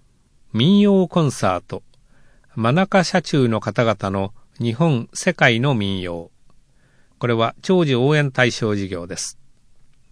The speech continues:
三月二十九日土曜、午後二時から三時三十分。定員三十名、申し込み順です。参加費無料。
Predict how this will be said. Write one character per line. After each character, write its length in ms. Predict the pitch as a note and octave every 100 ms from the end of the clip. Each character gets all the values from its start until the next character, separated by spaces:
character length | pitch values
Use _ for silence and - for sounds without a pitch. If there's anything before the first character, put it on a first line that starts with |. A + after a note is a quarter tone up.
| _ _ _
三 360 | - - G3+ G3
月 260 | D3+ - D3+
二 180 | F3+
十 280 | F3 E3+ D3+
九 120 | -
日 300 | D#3+ - -
土 140 | G#2 G#2+
曜、 340 | A#2 G2 - - C#3
午 140 | F3+
後 140 | F3
二 160 | E3+ F#3+
時 140 | E3+
か 140 | - G#2+
ら 100 | G#2
三 300 | - F3 B2
時 80 | F#2+
三 280 | - A#2
十 120 | A#2+ A2+
分。 340 | - F2+ - _ _ _ - _ _ _
定 200 | D3+ D#3+
員 260 | D#3+ C#3+ C3
三 320 | - D3 F3+
十 240 | F3+ E3
名、 320 | G2+ F#2 F2+ -
申 240 | A#2 B2+ C3+
し 80 | -
込 100 | A#2
み 120 | G#2
順 200 | G2+ F#2+
で 120 | F#2
す。 260 | - - - _ _
参 300 | - C3+ C#3+
加 80 | -
費 160 | A#2 D3+
無 120 | G#2
料。 260 | F2 D#2+